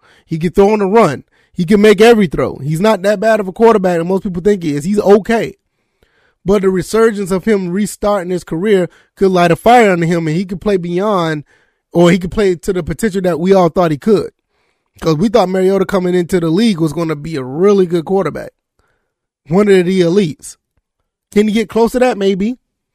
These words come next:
He got a lot of football left in him. You know, he's in his early twenties. I mean, his late twenties. You know? It's just something to think about.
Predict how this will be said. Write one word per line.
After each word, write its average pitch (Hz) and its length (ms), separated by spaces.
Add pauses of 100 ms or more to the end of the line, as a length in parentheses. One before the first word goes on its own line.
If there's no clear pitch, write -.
(260)
He 127 80
got 240 220
a 202 40
lot 214 280
of 240 80
football 254 320
left 247 220
in 254 340
him. 175 180 (400)
You 202 120
know, 214 100
he's 202 180
in 214 100
his 190 140
early 220 200
twenties. 262 460 (360)
I 202 40
mean, 214 180
his 185 140
late 208 280
twenties. 294 460 (3000)
You 190 220
know? 247 340 (3250)
It's 165 140
just 240 160
something 247 340
to 214 60
think 240 180
about. - 320